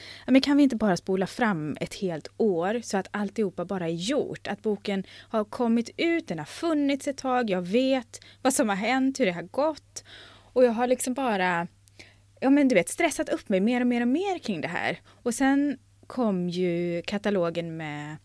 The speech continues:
eh, debutantporträtt släpptes ju i fredags. Och jag har varit så fruktansvärt nervös för det också.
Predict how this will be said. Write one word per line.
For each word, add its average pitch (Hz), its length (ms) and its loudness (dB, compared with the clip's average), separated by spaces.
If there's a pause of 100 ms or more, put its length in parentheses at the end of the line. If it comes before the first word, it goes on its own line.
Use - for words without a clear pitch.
(400)
eh, 165 220 -6
debutantporträtt 208 880 -2
släpptes - 460 -4
ju 165 120 -4
i - 100 -4
fredags. 277 680 -2 (320)
Och 262 120 2
jag 220 100 0
har 190 140 -8
varit 349 220 -6
så 247 120 -12
fruktansvärt - 840 -4
nervös 185 560 -6
för - 120 -4
det 185 220 -2 (140)
också. - 560 -6